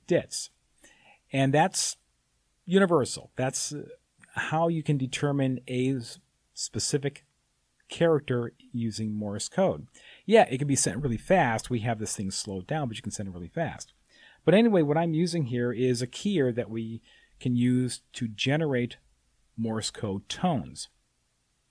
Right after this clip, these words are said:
This particular keyer will actually key a transmitter for us. Now, with most modern transceivers, and a couple that have a few years under their belt, these radios, these transceivers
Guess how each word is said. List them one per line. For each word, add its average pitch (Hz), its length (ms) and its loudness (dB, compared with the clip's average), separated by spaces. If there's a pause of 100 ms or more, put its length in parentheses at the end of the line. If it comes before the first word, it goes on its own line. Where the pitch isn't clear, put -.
(100)
This 135 320 2
particular 147 440 -4
keyer 123 420 0
will 113 160 -4
actually 135 360 -4
key - 340 0
a 127 40 4
transmitter 131 560 -4
for 82 360 -10
us. - 240 -14 (640)
Now, 156 100 4
with 160 180 6
most 208 460 2
modern 147 500 2
transceivers, 117 840 -4
and 302 240 -4
a - 40 -8
couple 190 360 2
that 151 220 2 (140)
have 127 120 -4
a 107 60 -8
few 120 240 0
years 113 400 2
under 98 200 -2
their 98 120 -6
belt, 92 280 -8 (720)
these 185 400 0
radios, 156 380 4
these 147 220 0
transceivers 127 680 -2